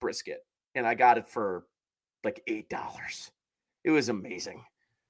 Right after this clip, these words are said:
It was amazing. The sa-, and, and the best part is the eight dollar price tag was, was stickered over the, the Saint Patrick's Day price, which was thirty-two dollars.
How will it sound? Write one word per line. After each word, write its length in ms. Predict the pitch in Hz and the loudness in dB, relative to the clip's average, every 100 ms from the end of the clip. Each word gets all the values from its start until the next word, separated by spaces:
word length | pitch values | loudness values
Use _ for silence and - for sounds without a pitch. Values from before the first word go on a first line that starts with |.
| _ _ _ _ | _ _ _ _
It 20 | 202 | 2
was 120 | 185 | 10
amazing. 240 | 185 147 | 10 10
The 80 | 156 | 6
sa-, 160 | 170 202 | 6 8
and, 180 | 185 185 | 8 8
and 160 | 196 | 8
the 60 | 175 | 10
best 220 | 175 180 | 12 10
part 180 | - 175 | 12 10
is 100 | 170 | 12
the 160 | 165 151 | 8 6
eight 100 | 151 | 8
dollar 260 | 156 147 | 8 8
price 420 | - - 135 135 | 2 2 4 4
tag 380 | - 165 185 196 - - - - | 6 8 8 6 -10 -20 -16 8
was, 260 | 147 - - | 8 8 2
was 200 | 139 135 | 2 4
stickered 520 | - - 170 170 175 - | 4 4 4 6 6 8
over 540 | 139 143 160 196 226 - _ _ | 8 8 6 4 4 -4 _ _
the, 600 | 127 143 135 127 120 117 - | 6 10 12 12 10 6 2
the 100 | 135 | -2
Saint 240 | - 151 | 4 4
Patrick's 400 | 123 135 127 147 | 10 10 10 4
Day 140 | - 151 | 4 4
price, 380 | 151 170 170 - | 6 6 6 0
which 160 | - | -4
was 100 | 120 | -6
thirty-two 420 | - 143 123 - | 0 2 2 0
dollars. 460 | 110 80 - - - | -4 -4 -6 -16 -20